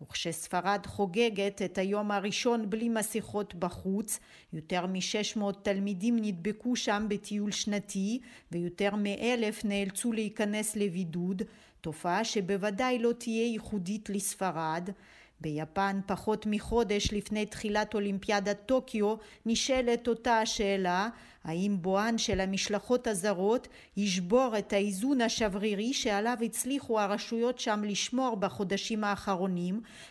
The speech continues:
למרות קצב ההתחסנות האיטי במדינה. הוועד האולימפי דורש כעת מהמשלחות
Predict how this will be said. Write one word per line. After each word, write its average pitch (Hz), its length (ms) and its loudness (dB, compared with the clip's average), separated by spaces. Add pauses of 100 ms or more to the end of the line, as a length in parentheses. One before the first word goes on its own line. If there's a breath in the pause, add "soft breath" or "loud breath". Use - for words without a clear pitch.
למרות 170 440 -2
קצב 208 460 0
ההתחסנות 214 760 0
האיטי 202 440 0
במדינה. 175 800 0 (460 loud breath)
הוועד 160 480 -2
האולימפי 185 580 2
דורש 196 480 2
כעת 190 400 0
מהמשלחות 185 920 -2